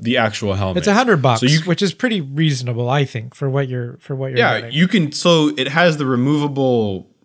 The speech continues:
Speaker 1: like, lid. I don't know, the, the, the outermost part of Darth Vader's helmet, like, the dome shape.
Speaker 2: That's the helmet part, actually. Yeah,
Speaker 1: The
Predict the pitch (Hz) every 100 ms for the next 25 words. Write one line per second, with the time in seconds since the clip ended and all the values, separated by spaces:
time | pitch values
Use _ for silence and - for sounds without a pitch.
0 | - 104 98 _ _ _ - - 110 98
1 | 98 117 151 170 170 - 127 131 120 104
2 | 98 92 110 - _ 120 104 - _ _
3 | - 117 135 139 139 127 131 123 - 135
4 | 135 117 107 120 123 123 123 123 - 123
5 | 127 135 143 - _ _ _ - 107 110
6 | 107 113 117 - 131 139 143 - 117 147
7 | 131 127 - 127 113 123 120 160 143 143
8 | 127